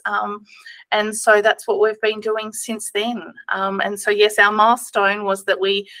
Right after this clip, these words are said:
reached over a million records digitised.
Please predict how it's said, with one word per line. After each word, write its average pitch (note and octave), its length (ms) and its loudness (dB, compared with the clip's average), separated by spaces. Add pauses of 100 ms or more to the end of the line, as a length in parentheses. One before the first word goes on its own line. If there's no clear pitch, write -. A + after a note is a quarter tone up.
(140)
reached - 260 0
over G3 240 2
a G3 40 -4
million A3+ 400 -2
records A3+ 440 -6
digitised. E4 800 -8